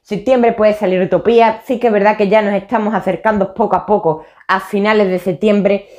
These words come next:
Y entonces tendría que salir no más en los próximos diez, nueve días. También sería un poco apretado, pero ya con estos tweets de Travis Scott,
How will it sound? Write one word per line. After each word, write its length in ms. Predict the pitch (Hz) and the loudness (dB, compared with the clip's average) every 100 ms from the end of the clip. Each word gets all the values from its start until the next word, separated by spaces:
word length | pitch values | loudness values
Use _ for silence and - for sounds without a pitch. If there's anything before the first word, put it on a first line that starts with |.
| - - _ - | -20 -20 _ 0
Y 100 | 233 | 2
entonces 500 | 220 254 247 269 - | 4 2 0 -4 0
tendría 360 | 247 208 254 | 0 2 2
que 100 | 262 | 0
salir 380 | 247 220 247 233 | -2 0 0 0
no 300 | 220 220 247 | 0 0 2
más 220 | 247 262 | 2 0
en 80 | 247 | 0
los 120 | 220 | 0
próximos 540 | - 247 226 240 220 170 | -2 -4 -2 0 0 0
diez, 220 | 220 247 | 2 2
nueve 380 | 226 220 202 196 | 4 2 2 2
días. 340 | 277 240 127 - _ _ | 2 0 -2 -8 _ _
También 320 | - 196 226 | -2 0 0
sería 260 | 220 254 240 | 0 0 0
un 80 | 220 | 0
poco 240 | 233 214 | 0 0
apretado, 500 | 190 196 196 262 180 | -2 0 0 0 0
pero 300 | 185 170 156 - - - - _ | -2 -2 -2 -8 -20 -20 -20 _
ya 460 | 156 233 233 262 254 | 0 2 4 2 0
con 160 | 233 226 | -2 -2
estos 340 | 226 285 - | -4 -6 -4
tweets 360 | 269 226 165 147 | -2 -2 -2 0
de 260 | 196 180 180 | 2 2 2
Travis 360 | 214 233 254 | 0 2 0
Scott, 420 | 254 254 254 247 | -2 0 0 -2